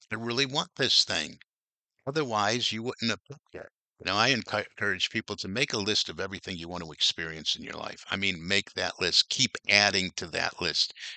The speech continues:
You see something you want to experience, you want to have, you want to do, you want to be. You know, don't forget these intangible aspects of character. What do you want to more develop more in your character? But you see something like that,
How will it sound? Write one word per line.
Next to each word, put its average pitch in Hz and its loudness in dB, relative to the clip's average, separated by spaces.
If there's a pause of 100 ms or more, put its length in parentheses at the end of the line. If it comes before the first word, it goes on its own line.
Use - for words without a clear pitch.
You 101 -4
see 123 6
something 107 2
you 98 -6
want 98 -4
to 87 -6
experience, 87 0
you 87 -12
want 87 -4
to 80 -8
have, 92 -2
you 80 -14
want 87 -10
to 82 -10
do, 87 -10 (420)
you 90 -6
want 90 -4
to 82 -10 (200)
be. 113 6 (460)
You 80 -10
know, 80 -6
don't 90 -8
forget 101 -8
these 87 -2
intangible 90 -2
aspects - 2
of - -6
character. 104 -4
What 82 -10
do 87 -8
you 87 -8
want 87 -6
to 85 -8
more 87 -6 (280)
develop 90 -2
more 80 -6
in 78 -10
your 82 -8
character? 98 -6 (1000)
But 117 -6
you 131 2
see 196 8
something 110 4
like 87 -2
that, 95 2